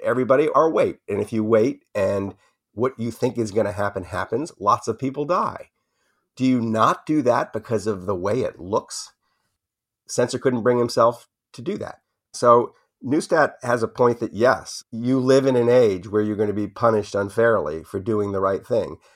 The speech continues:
But where does that leave you if you're the public health official? Are you supposed to sort of bend to that or do the right thing?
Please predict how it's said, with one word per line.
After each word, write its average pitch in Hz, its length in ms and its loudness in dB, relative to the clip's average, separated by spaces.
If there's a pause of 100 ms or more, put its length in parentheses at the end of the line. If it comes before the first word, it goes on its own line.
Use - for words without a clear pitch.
(180)
But 120 160 -2
where 147 160 4
does 208 100 -2
that 156 140 2
leave 170 200 2
you 139 80 0
if 143 80 -6
you're 147 80 -4
the 135 120 0
public 147 260 2
health 160 220 0
official? 85 520 -12
Are 113 80 -2
you 113 120 -2
supposed 113 320 0
to 107 80 -18
sort 107 200 -2
of 92 200 -14
bend 101 320 -8
to 139 80 -2
that 135 300 -2 (460)
or 117 140 2
do 120 180 -2
the 127 140 2
right 135 200 4
thing? 147 360 -6